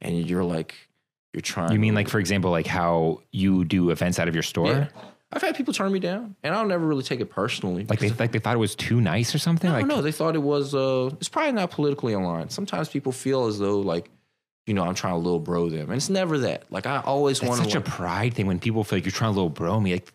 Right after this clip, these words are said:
Speaker 2: like, don't they realize that you're giving them a
Speaker 1: Hey,
Speaker 2: platform?
Speaker 1: I remember when I first did Enemies, right? And I did Ubik, uh, Ubik, Philadelphia, then I did the, another pop-up with another brand out in Virginia at the Block, and then we went to do Ubik, uh,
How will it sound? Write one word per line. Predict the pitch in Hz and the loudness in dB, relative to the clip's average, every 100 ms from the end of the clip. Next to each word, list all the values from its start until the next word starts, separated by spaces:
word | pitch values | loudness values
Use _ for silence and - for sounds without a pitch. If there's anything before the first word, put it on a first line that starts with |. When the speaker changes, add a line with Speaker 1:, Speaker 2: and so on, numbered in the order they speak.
| - | -8
Speaker 2:
like, | 117 117 | -6 -6
don't | 131 143 170 | -4 -2 0
they | 202 | -2
realize | 120 147 139 | 0 -2 -2
that | |
you're | 101 | -4
giving | 95 104 120 | -4 -2 0
them | 101 | 0
a | 69 | -2
Speaker 1:
Hey, | - 123 | -4 -2
Speaker 2:
platform? | 92 - - 208 381 381 349 | -2 -2 -4 -4 -2 -2 -4
Speaker 1:
I | 120 160 | -4 -2
remember | 175 139 123 | -2 -4 -2
when | 113 | -2
I | 98 | -2
first | 117 101 - | -4 -4 -4
did | 110 82 | -4 -4
Enemies, | 90 82 71 | -4 -6 -8
right? | 80 82 - _ _ _ | -6 -6 -8 _ _ _
And | 87 | -6
I | 98 | -4
did | 110 95 | -2 -2
Ubik, | 85 95 98 92 - _ | 0 0 0 -2 -8 _
uh, | 80 82 82 - - _ - | -4 -2 -2 -4 -10 _ -6
Ubik, | 90 98 95 | -4 -4 -4
Philadelphia, | - 95 92 87 82 - 85 82 82 | -2 -2 0 -2 -2 -4 -2 0 0
then | 80 | -2
I | 80 82 | -4 -4
did | 85 | -4
the, | 82 82 - _ _ _ - | -4 -6 -8 _ _ _ -8
another | 95 87 | -4 -2
pop-up | - 87 87 | -2 -4 -2
with | 85 | -2
another | 87 85 | 0 -2
brand | 80 87 82 | -2 -2 -2
out | 82 | -2
in | 80 | -4
Virginia | 82 78 87 85 85 | -6 -6 -4 -2 -4
at | 80 | -6
the | |
Block, | 73 80 80 80 82 | -6 -4 -2 -4 -6
and | 78 | -6
then | 82 | -4
we | 87 | -2
went | 87 87 - | -2 -4 -8
to | - | -10
do | - 87 85 87 | -4 -4 -2 -2
Ubik, | 82 78 - | -4 -6 -8
uh, | 82 80 78 | -4 -2 -4